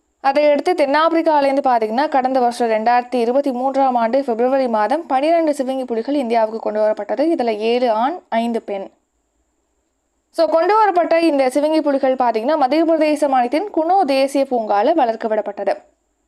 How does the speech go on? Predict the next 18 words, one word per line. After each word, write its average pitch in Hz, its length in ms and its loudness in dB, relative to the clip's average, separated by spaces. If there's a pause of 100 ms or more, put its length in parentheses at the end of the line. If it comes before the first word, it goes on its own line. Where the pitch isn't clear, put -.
(380)
இப்போ 285 180 0
குனோ 381 300 0
தேசிய 311 440 2
பூங்கால 285 400 2
பாத்தீங்கன்னா, 254 420 0
மூன்று 320 440 2
சிவிங்கி 311 300 0
புலி 277 220 -2
குட்டிகள் 233 380 -4
பிறந்திருப்பதாக 233 800 -2
மத்திய 277 380 0
சுற்றுச்சூழல் 262 520 -2
துறை 233 200 -2
அமைச்சரான 220 680 -2 (100)
பூபேந்திர 294 480 2
யாதவ் 233 380 2
அவர்கள் 214 320 -2
தெரிவிச்சிருக்காரு. 214 600 -4